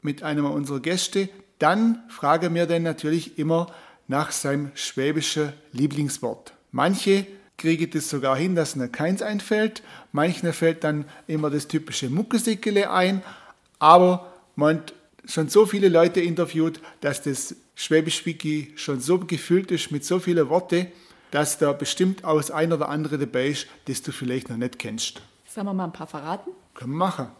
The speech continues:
Speaker 2: Also neben dem Muckesäckele gibt's ja auch noch den Muckebatscher.
Speaker 1: Der Muckebatscher, ja.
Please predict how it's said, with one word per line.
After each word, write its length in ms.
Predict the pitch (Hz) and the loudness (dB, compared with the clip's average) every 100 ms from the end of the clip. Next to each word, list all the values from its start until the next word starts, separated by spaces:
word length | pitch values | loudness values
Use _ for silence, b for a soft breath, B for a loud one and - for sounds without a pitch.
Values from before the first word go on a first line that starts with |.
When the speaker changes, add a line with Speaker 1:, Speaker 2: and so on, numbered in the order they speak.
| _ | _
Speaker 2:
Also 160 | 190 214 | -12 -8
neben 340 | 208 202 180 | -4 -4 -4
dem 140 | 160 170 | -4 -2
Muckesäckele 840 | 220 262 262 240 196 196 220 226 | 2 2 0 -4 -6 -6 -6 -4
gibt's 260 | 226 185 - | -6 -8 -8
ja 80 | 170 | -6
auch 80 | |
noch 180 | 185 175 b b b - | -6 -8 b b b -4
den 80 | 220 | 0
Muckebatscher. 720 | 226 233 - 208 - - 165 - _ - | 0 0 -2 -2 -2 -12 -14 -18 _ -20
Speaker 1:
Der 60 | 104 | -18
Muckebatscher, 1000 | 107 120 - 101 - 120 117 - 117 - _ _ _ _ | -16 -16 -18 -18 -14 -12 -12 -14 -14 -18 _ _ _ _
ja. 100 | 170 | -10